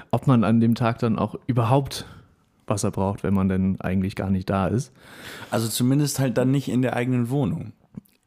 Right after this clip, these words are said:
Speaker 1: Eben drum, ja, genau. Ähm, und jetzt habe ich allerdings noch eine, eine Anschlussfeststellung dann, äh, machen dürfen.
Speaker 2: Ja.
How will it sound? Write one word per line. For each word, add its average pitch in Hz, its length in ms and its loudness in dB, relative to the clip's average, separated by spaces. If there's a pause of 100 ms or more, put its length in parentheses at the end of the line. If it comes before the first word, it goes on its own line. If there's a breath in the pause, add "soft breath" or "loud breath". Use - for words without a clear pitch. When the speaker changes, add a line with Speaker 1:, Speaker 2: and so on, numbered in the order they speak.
(240)
Speaker 1:
Eben 156 240 6
drum, 120 240 6
ja, 92 160 2 (260 loud breath)
genau. 98 380 2 (600 loud breath)
Ähm, 143 460 6 (680)
und 143 60 4
jetzt 139 160 4
habe 170 140 6
ich 170 160 2
allerdings 170 320 6
noch 160 240 2
eine, 151 240 6
eine 143 220 4
Anschlussfeststellung 117 1080 2
dann, 101 320 4
äh, 92 220 0
machen 101 380 2
dürfen. 95 520 2
Speaker 2:
Ja. 104 300 0